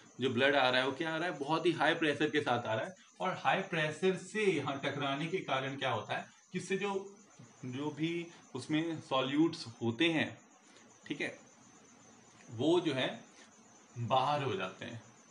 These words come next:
ठीक है, मतलब बाहर हो जाते हैं, मतलब इससे filter हो जाते हैं, इससे अंदर चले जाते हैं और blood जो है वो बच जाता है, ठीक है। वो blood बच जाता है, मतलब वो ब्लड यहाँ से गया, यहाँ पे हाई pressure के साथ टकराया और जो सॉल्यूट्स हैं वो यहाँ enter हो गए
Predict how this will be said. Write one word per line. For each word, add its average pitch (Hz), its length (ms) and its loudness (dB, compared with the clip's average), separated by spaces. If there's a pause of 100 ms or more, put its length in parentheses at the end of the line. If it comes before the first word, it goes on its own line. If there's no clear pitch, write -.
ठीक 160 160 -4
है, 127 100 2
मतलब 120 260 0
बाहर 127 300 2
हो 131 60 -4
जाते 139 200 -6
हैं, 143 80 -4
मतलब 175 260 -8 (280)
इससे 185 280 0
filter 170 440 0
हो 139 140 2
जाते - 300 -10
हैं, - 160 -14 (760)
इससे 170 220 -6
अंदर 143 360 0
चले 151 220 2
जाते 147 260 2
हैं 202 100 -2
और 190 280 2 (240)
blood 180 300 6
जो 175 140 6
है 165 100 4
वो 170 140 4
बच 127 240 2
जाता 95 320 -2
है, - 80 -20 (720)
ठीक 185 140 -2
है। 156 80 6
वो 123 140 4
blood 135 340 4
बच 139 160 4
जाता 131 280 0
है, 151 120 -2
मतलब 131 240 -8
वो 143 100 -4
ब्लड 131 280 -4 (400)
यहाँ 127 200 -2
से - 160 -6
गया, 127 340 -2 (960)
यहाँ 127 360 -2
पे 156 80 -2 (180)
हाई 147 200 0
pressure 147 300 -4
के 143 120 -6
साथ 131 180 -4
टकराया 123 420 0
और 175 100 -4
जो 165 100 -4
सॉल्यूट्स 151 520 -2
हैं 156 80 -4
वो 147 60 -4
यहाँ 131 180 -2
enter 127 240 -2
हो 165 120 -6
गए 185 120 -4